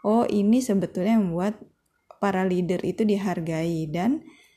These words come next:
eh, dari jawabannya sebetulnya mengerucut ke beberapa poin penting gitu.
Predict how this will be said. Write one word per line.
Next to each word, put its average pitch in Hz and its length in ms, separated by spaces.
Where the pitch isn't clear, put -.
eh, 175 160
dari 190 600
jawabannya 196 560
sebetulnya 220 480
mengerucut 202 480
ke 254 240
beberapa 165 640
poin 175 480
penting 160 800
gitu. - 520